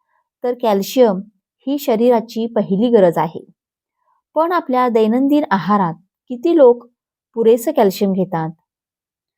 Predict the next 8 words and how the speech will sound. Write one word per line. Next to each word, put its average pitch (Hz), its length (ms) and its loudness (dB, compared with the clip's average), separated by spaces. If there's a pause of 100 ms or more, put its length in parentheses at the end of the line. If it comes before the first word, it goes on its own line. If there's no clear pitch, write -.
(320)
बहुतेक 202 460 -2
लोक 202 300 2 (300)
फक्त 277 360 -6 (360)
दूध 247 340 -4
म्हणजे 214 300 0
कॅल्शियम 185 580 -2 (440)
असं 190 260 -2
समजतात. 180 540 -4